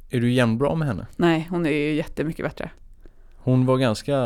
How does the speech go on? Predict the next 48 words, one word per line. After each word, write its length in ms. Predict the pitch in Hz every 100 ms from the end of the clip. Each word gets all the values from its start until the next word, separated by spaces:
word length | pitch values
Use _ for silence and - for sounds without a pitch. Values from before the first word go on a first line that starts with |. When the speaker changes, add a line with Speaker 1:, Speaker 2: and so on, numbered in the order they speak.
| 107 - 117
Speaker 1:
alltså 320 | 120 123 117
jag 260 | 120 120 110
uppmanar 420 | 131 131 139 147
verkligen 300 | 110 110 110
alla 200 | 107 107
er 200 | 107 104
som 340 | - 110 104 -
vill 220 | 113 98
se 140 | 110
något 180 | 107 101 -
Speaker 2:
Ja. 300 | 170 156 156 - -
Speaker 1:
fruktansvärt 720 | - 147 - - 135 - 110 -
imponerande 540 | 110 98 113 107 104
och 120 | 95
titta 320 | - 120 - 101
Jessie 440 | 113 110 - 104
Graff, 680 | 123 110 110 98 - - - - - - -
Speaker 2:
Ja, 60 | 202 -
hon 80 |
Speaker 1:
eh, 80 | 110
Speaker 2:
är 40 | 90
Speaker 1:
amerikanska 520 | 107 107 110 101 104
Ninja 260 | 104 101
Speaker 2:
jätteduktig. 160 | 95 104
Speaker 1:
Warrior. 160 | 98 - - - - -
Det 180 | 139 135
jag 200 | 147 180
la 80 | 175
märke 300 | 143 - 104
till, 200 | 120 104
vad 120 | 110
hon 160 | 165
gjorde 340 | 180 120 95 101
som 160 | -
var 100 | 113
en 80 | 110
liten 240 | 107 - 104
teknisk 480 | - 165 - 120
grej, 140 | - -
det 100 | 127
var 120 | 123
att 60 | 110
Speaker 2:
Ja. 40 |
Speaker 1:
hon 180 | 143 156
höll 220 | 135 127
inte 300 | 135 113 113 110
baren 600 | 113 110 107 104 107 104 - - - - - - -
så, 560 | - - 208 147 -